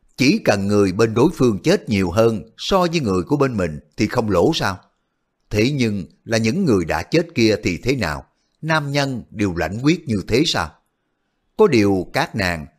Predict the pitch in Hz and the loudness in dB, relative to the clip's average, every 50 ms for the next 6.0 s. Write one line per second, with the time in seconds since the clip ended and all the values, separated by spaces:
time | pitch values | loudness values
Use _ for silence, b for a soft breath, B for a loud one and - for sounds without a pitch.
0 | _ _ - 107 117 147 185 156 - 92 110 147 143 120 107 - - 123 110 95 | _ _ -2 -2 0 0 0 -2 0 -2 -2 0 0 -2 -2 0 0 0 0 0
1 | 82 117 107 98 92 87 78 71 67 62 - _ _ _ _ - 120 110 90 95 | 0 -2 -2 -2 -2 -2 -4 -4 -6 -12 -18 _ _ _ _ -6 -4 -2 -2 -2
2 | 107 104 95 80 76 110 - - - 143 123 - - - 87 82 82 90 143 156 | -2 -2 -4 -2 -2 -2 -4 -4 -4 -6 -6 -6 -6 -4 -2 -2 -2 -2 -4 -8
3 | b b b b b b b b - 113 120 156 202 175 131 113 107 104 104 98 | b b b b b b b b 0 2 2 2 2 0 2 2 2 2 0 0
4 | 123 143 143 131 117 - 170 180 208 170 104 87 78 - - 92 90 95 - - | 0 0 0 -2 0 -2 -2 0 0 -2 -2 -4 -6 -4 -4 -4 -4 -2 -2 -4
5 | 95 82 69 - - 143 170 - - - 92 87 - 117 123 110 98 82 82 | -4 -4 -6 -4 -2 -2 -2 -2 -4 -6 -6 -4 -4 -6 -4 -2 -4 -4 -4